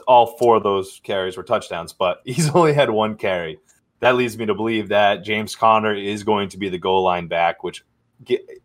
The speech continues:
you know, bumps him up in my rankings compared to Chase Edmonds. Those goal lines, those touchdowns in this high-powered offense, I think is great. Some of those, uh, touchdowns will get sniped by, uh, Kyler Murray, which we all know, but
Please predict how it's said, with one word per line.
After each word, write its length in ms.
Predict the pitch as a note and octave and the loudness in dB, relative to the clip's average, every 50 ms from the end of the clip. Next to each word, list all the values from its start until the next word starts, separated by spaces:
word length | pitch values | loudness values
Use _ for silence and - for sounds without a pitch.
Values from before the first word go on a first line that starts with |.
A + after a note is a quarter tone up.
| _ - | _ -6
you 80 | C#3 | -2
know, 120 | A#2+ A2 A2 | 0 0 2
bumps 340 | G#2+ - A#2+ A#2+ A#2 - - | 4 2 2 2 0 -4 -4
him 160 | C3+ B2+ B2 | -2 2 2
up 140 | B2 - - | 2 2 2
in 80 | F#2+ | 0
my 160 | F#2+ G2 G2+ | 0 2 2
rankings 480 | G#2 G2+ F#2+ F#2 - _ F#2 F2 - - | 2 2 0 -2 -6 _ -16 -18 -18 -18
compared 400 | - F2+ F2 _ - G#2 F#2+ F2+ | -18 -20 -16 _ -10 -8 -8 -8
to 60 | F2 | -10
Chase 280 | E2 - F#2+ F2+ E2 - | -12 -10 -10 -10 -8 -8
Edmonds. 460 | F2 F2 E2 E2+ E2+ E2 E2 - - _ _ _ _ _ _ - | -10 -10 -10 -14 -18 -18 -20 -20 -20 _ _ _ _ _ _ -2
Those 160 | A2 G#2+ G#2 | 0 0 0
goal 200 | - A2 G#2+ G2+ | 2 2 2 2
lines, 540 | G#2 G#2 G2+ G2 F#2+ F#2+ F2+ - - - _ _ _ - | 2 2 0 -2 -4 -6 -10 -12 -16 -18 _ _ _ -6
those 220 | G#2 G2+ G2+ - | -4 -4 -4 -2
touchdowns 540 | - - G2+ - - - G2 F#2+ F#2+ F#2 - | 0 -2 -2 0 -2 -4 -4 -4 -4 -8 -10
in 180 | - A2 G2+ | -10 -10 -8
this 240 | F#2 A2 G#2+ - - | -6 -6 -6 -6 -8
high-powered 500 | - - - G#2 G#2 - G#2 G2+ G2 F#2+ | -6 0 2 2 2 4 4 4 4 4
offense, 540 | F#2 F#2 F#2 - - F#2 F2 - - - - _ _ _ _ _ _ - | 4 4 2 2 -2 -10 -10 -10 -14 -16 -18 _ _ _ _ _ _ -6
I 80 | - | -6
think 220 | F#2 - G2 F#2+ F2 | -6 -6 -8 -10 -10
is 140 | F#2 E2+ E2 | -10 -12 -8
great. 420 | - G#2 G2+ F#2 F#2 - - _ _ _ _ _ _ _ _ _ _ _ _ - | -4 -4 -2 -2 -4 -6 -8 _ _ _ _ _ _ _ _ _ _ _ _ -8
Some 200 | - - B2+ B2 | -4 -2 -2 0
of 40 | B2 | 2
those, 440 | A2+ A2+ A#2 A#2 A2+ A2 A2 - - - - - - | 4 4 4 4 2 2 -2 -6 -12 -14 -14 -4 0
uh, 200 | A2+ G#2 F#2+ F#2 | 2 4 4 2
touchdowns 540 | - - - A#2+ A2 - - A2 G2 F#2 F2 | 0 -2 -2 -2 0 0 0 -2 -2 -4 -4
will 240 | F2+ A2 G#2+ A2 G#2 | -2 0 2 2 2
get 120 | G2 F#2+ | 0 -4
sniped 280 | F#2 - G#2+ G2+ G2 F2 | -6 -6 -8 -6 -6 -4
by, 160 | F#2 F#2 F2+ - - - | -4 -6 -6 -6 -8 -6
uh, 320 | - G2+ F2 E2+ E2 E2 E2+ | -2 -2 0 0 0 -2 -2
Kyler 260 | - A2 G2+ F#2+ F#2 | 0 2 2 2 2
Murray, 280 | F2+ F2 F2 F2 F2 F2 | 0 -2 -2 -2 -2 -4
which 260 | F2+ F2+ - - - | -4 -6 -8 -8 -6
we 100 | F#2 F#2 | -2 0
all 240 | F#2 G2 G2 G2 F#2+ | 2 4 4 2 2
know, 440 | F#2 F2+ F2 E2+ E2+ E2+ E2 - _ _ _ _ _ _ _ _ _ _ - | 0 -2 -2 -2 -2 -4 -6 -12 _ _ _ _ _ _ _ _ _ _ -4
but 300 | - F2 F2 - - | -2 -2 -2 -2 -6